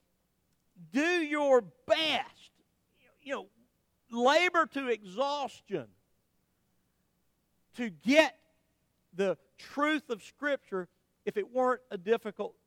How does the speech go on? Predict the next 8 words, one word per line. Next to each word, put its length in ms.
thing. 260
But 320
we're 200
always 420
gonna 220
have 340
these 260
continuing 920